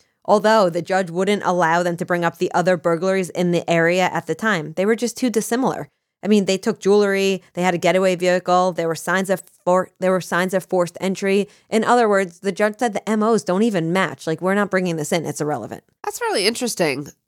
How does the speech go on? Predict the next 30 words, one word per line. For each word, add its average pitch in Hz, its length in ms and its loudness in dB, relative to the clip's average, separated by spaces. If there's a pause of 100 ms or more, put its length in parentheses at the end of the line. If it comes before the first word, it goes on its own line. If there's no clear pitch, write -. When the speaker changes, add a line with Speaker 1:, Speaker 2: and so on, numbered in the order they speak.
Speaker 2:
'cause 220 260 0
another 285 280 -2
judge 190 280 0
might 170 200 0
have 156 100 -6
said, 156 360 0
"Well, 196 640 0
this 220 220 -8
is, 180 400 -6
you 208 80 -12
know, 180 60 -6
this 165 180 -10
is 208 100 -10
a 175 60 -6
defense. 170 560 -6
You 175 60 -6
know, 151 100 -2
you're 165 320 -2
Speaker 1:
Mm-hmm. - 80 -2
Speaker 2:
allowed 175 380 0
to 151 340 -6 (340)
point 175 300 -4
to 147 340 -6
somewhat 151 640 -4
of 143 80 -4
a 139 80 0
credible 147 880 -2
other 139 560 0
scenario." 156 760 0
Speaker 1:
Yeah. - 60 -20